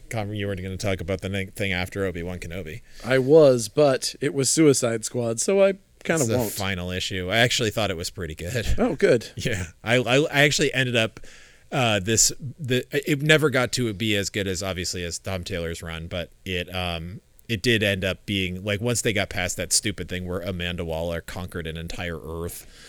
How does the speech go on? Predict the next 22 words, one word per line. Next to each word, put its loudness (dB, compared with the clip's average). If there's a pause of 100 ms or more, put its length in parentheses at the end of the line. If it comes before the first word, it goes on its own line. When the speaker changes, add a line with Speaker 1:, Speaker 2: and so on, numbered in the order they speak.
(380)
Speaker 1:
um, -4 (600)
and -4
that -4
was -8
done, -10
then, -10
then -8
it -12
just -10
became -8
the, -10
in -4
this 0
one, -2
they 0
try -4
to, -2 (220)
uh, -4
kidnap, -6 (120)
uh, -6
Lex -8
Luthor. -12